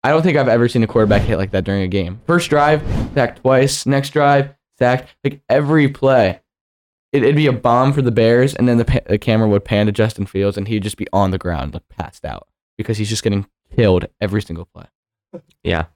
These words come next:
Speaker 2: It's just like, he has to turn into prime Michael Vick every single play, running around behind the line of scrimmage
Speaker 1: Yeah,
Speaker 2: for
Speaker 1: just,
Speaker 2: his life
Speaker 1: just
Speaker 2: just
Speaker 1: to
Speaker 2: to
Speaker 1: get the
Speaker 2: throw
Speaker 1: ball
Speaker 2: the ball.
Speaker 1: off. Like,
Speaker 2: Yeah.
Speaker 1: the Bears are gonna ruin his career. Like, he needs an offensive line.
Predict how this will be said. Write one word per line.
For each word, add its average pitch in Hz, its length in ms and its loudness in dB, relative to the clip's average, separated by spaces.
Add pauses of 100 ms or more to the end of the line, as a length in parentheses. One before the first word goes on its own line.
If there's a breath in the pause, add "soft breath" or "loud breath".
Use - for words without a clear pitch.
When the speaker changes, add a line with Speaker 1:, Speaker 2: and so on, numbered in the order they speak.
(520)
Speaker 2:
It's 110 140 -2
just 117 180 -6
like, 104 320 -4
he - 180 -4
has 117 180 -4
to - 100 -6
turn 104 260 -2
into 90 600 -2 (640)
prime 95 340 -4
Michael 87 340 -2
Vick 82 320 -4
every 85 220 -2
single 80 320 -4
play, 80 420 -4 (320)
running 95 300 -2
around 85 520 -2 (320)
behind 85 240 -6
the 85 60 -2
line 80 140 -2
of 78 100 -6
scrimmage 76 380 -4
Speaker 1:
Yeah, 143 80 2
Speaker 2:
for 110 60 -2
Speaker 1:
just, 131 140 0
Speaker 2:
his 80 140 -4
life 90 160 0
Speaker 1:
just 165 220 -2
Speaker 2:
just - 200 -4
Speaker 1:
to - 60 0
Speaker 2:
to 139 40 2
Speaker 1:
get - 40 -6
the 107 60 0
Speaker 2:
throw 87 80 2
Speaker 1:
ball 151 160 4
Speaker 2:
the - 60 0
ball. 69 100 -4
Speaker 1:
off. - 200 -12 (300)
Like, 139 140 0
Speaker 2:
Yeah. 76 140 -4 (640)
Speaker 1:
the 135 100 0
Bears 175 420 2
are 151 40 2
gonna 156 200 0
ruin 139 260 2
his 123 220 -2
career. 113 500 2
Like, 107 120 0
he 147 120 0
needs 143 460 2
an 104 80 -2
offensive 110 540 -4
line. 98 300 -4